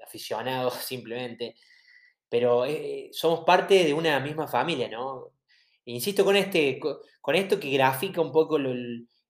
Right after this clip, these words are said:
el, el, el estado y, la, y, y algo lindo del atletismo acá en Córdoba, em, así como también nos podemos quejar o podemos criticar constructivamente un montón de cosas,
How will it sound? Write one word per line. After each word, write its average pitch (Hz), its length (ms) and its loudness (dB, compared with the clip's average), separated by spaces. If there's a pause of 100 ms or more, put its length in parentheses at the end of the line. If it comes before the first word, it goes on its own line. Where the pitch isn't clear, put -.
el, 117 140 -12
el, 120 200 -8
el 123 260 -6
estado 156 460 2
y, 190 80 4
la, 139 120 2
y, 143 200 -8 (120)
y 170 100 -6
algo 214 160 0
lindo 202 320 0
del 123 120 2
atletismo 123 500 -4
acá 117 120 -6
en 123 120 -6
Córdoba, 127 520 2 (640)
em, 110 420 -2
así 117 200 -8
como 131 180 -8
también 123 480 -6 (160)
nos - 160 -20
podemos 123 280 -6
quejar 139 340 -2
o 156 60 2
podemos 131 260 -4
criticar 123 480 -4
constructivamente 135 1120 -4 (200)
un 120 120 -14
montón 120 320 -6
de 135 80 -8
cosas, 160 480 0